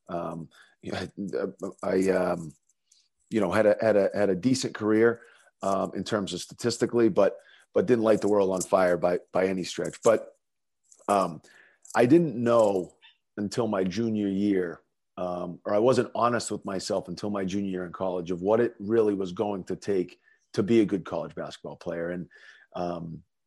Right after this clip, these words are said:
I had a, we, we had a transfer, um,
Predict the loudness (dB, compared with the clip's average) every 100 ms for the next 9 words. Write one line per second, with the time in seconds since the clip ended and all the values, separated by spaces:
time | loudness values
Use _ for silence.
0 | _ -16 -4 -2 0 2 2 0 0 -2
1 | -4 0 2 4 2 0 0 -2 -4 -6
2 | -4 -4 -8 _ _ _ -12 -10 -8 -10
3 | -12